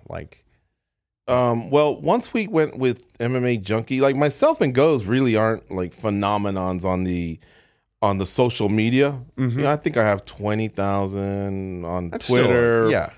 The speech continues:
Speaker 2: three thousand on Instagram,
Speaker 1: For
Speaker 2: whatever.
Speaker 1: sure.
Speaker 2: Um, and my brother probably has maybe half on each one, right? The show's probably equivalent to what I do. But M M A Junkie has millions of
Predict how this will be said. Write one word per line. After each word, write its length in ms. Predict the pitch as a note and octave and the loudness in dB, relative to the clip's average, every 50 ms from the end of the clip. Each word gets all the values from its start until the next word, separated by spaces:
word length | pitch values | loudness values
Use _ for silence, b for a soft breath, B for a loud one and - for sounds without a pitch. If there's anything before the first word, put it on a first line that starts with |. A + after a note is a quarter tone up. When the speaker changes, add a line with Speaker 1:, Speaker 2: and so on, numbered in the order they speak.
| b b b _ _ - | b b b _ _ -2
Speaker 2:
three 180 | A#2 B2 B2 | 0 0 0
thousand 460 | A#2 - B2 A2 A2 A2 G#2 A2 G#2 | 2 2 4 4 4 4 2 0 0
on 180 | G2+ G2 G2 G2+ | 0 0 2 2
Instagram, 960 | G#2 G#2+ G#2+ - - - G#2 F#2+ G#2 G#2 G#2 G2+ G2+ G2+ G2+ G2+ G2 G2 G2 F#2+ | 0 0 -2 -4 -4 -4 -4 -2 0 0 0 0 0 0 -2 -2 -2 -4 -4 -4
Speaker 1:
For 0 | |
Speaker 2:
whatever. 240 | F#2+ G2+ G2+ G2+ G2+ | 0 2 2 2 2
Speaker 1:
sure. 840 | F#2+ F#2+ F#2 D3 F2 - - - - _ _ _ _ _ _ - G#2+ | 2 2 0 0 0 -4 -8 -18 -20 _ _ _ _ _ _ 0 2
Speaker 2:
Um, 460 | G#2+ G#2+ G#2 G2+ G2 F#2+ F#2+ G2+ - | 2 4 4 2 2 0 0 -2 -4
and 140 | A#2+ A2+ A2+ | -4 -2 0
my 100 | A2+ A2 | 0 0
brother 380 | G#2 G#2+ A2+ A2 G#2+ G#2+ G#2 G#2 | 0 2 2 2 2 2 0 -2
probably 320 | - - A2 G#2+ G2+ G2 | -4 -4 -2 0 2 2
has 420 | G2 G2 F#2+ F#2 F#2 F#2 - - - | 2 2 2 0 0 -2 -8 -14 -10
maybe 220 | - G2+ F#2 F#2 F2+ | -6 -6 -6 -4 -4
half 320 | F#2+ G2+ F#2+ F#2+ F#2 - | -2 -2 -2 -2 -2 -2
on 140 | F2+ F#2 F#2 | -4 -4 -2
each 180 | F2+ F2+ - | -4 -6 -6
one, 300 | - F#2 F#2+ F2 E2+ E2 | -6 -4 -2 -2 -2 -4
right? 320 | E2 E2+ F2+ F#2+ G2 - - b b b b b b b _ - | -4 -4 -4 -4 -4 -6 -10 b b b b b b b _ -6
The 80 | - G#2+ | -6 -4
show's 540 | G2 - - B2+ A#2+ A#2 A#2 A#2 A2+ A2 - | -4 0 2 2 4 4 4 2 0 -2 -4
probably 320 | - - G#2 F#2+ G2+ G2+ | -2 0 0 2 2 -2
equivalent 360 | F#2+ - - G#2+ G2+ G2+ G2 - | -4 -2 -4 -4 -4 -4 -6 -4
to 40 | F#2+ | -2
what 160 | F#2+ G2 F#2+ | 0 2 2
I 140 | F#2+ G2 F#2+ | 2 2 2
do. 260 | F2 F2+ E2 D#2 - b b b b b b b b b b | -2 -4 -8 -8 -10 b b b b b b b b b b
But 140 | A2 A2 B2 | 2 2 2
M 140 | C#3 C#3+ | 4 2
M 100 | D3+ C3 | 2 2
A 100 | C3 A#2 | 2 0
Junkie 520 | G2+ F#2 - C#3+ D#3 E3+ F3+ - - G#2+ G2+ | 0 2 2 4 4 4 2 0 -2 -2 0
has 580 | G#2 G2 F#2 F#2 F2 E2+ D#2+ - - - - _ _ _ _ - | 2 2 2 2 2 0 -2 -6 -14 -18 -20 _ _ _ _ -6
millions 720 | A2 G#2+ A2+ B2 C3+ D3 D3 C#3+ C3 A2+ G2+ G2 F#2 F2 F#2 | -4 0 2 4 4 4 4 2 2 2 2 0 0 0 0
of 320 | F#2 F2+ F2 F2 F#2 - | 0 0 0 -2 -8 -18